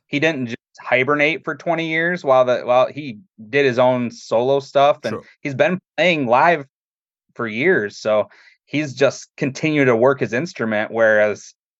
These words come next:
Speaker 1: some of these people that come back on stage after twenty years, they're, "Ooh, holy shit, you
Speaker 2: Oh,
Speaker 1: should
Speaker 2: yeah.
Speaker 1: have been practicing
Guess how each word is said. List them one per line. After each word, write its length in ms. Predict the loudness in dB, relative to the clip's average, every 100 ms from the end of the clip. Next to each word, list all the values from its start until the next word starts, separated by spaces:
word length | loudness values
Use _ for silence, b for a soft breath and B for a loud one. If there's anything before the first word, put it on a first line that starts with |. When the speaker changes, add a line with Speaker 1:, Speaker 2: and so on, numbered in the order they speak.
| _ _
Speaker 1:
some 260 | 0 2
of 80 | 2
these 180 | 0 0
people 300 | -4 -2 0
that 180 | 0 0
come 160 | -2
back 240 | 0 0 0
on 160 | -4
stage 320 | -4 -4 -2
after 260 | 0 0 -2
twenty 320 | -2 -2 0
years, 360 | -2 0 -2 -2
they're, 260 | -2 -2 -2
"Ooh, 500 | -6 -6 -4 -4 -2
holy 360 | -2 0 -4
shit, 480 | -6 -4 2 2 2
you 140 | -2
Speaker 2:
Oh, 40 | -6
Speaker 1:
should 80 | -4
Speaker 2:
yeah. 60 |
Speaker 1:
have 80 | -2
been 140 | -2 0
practicing 280 | 0 0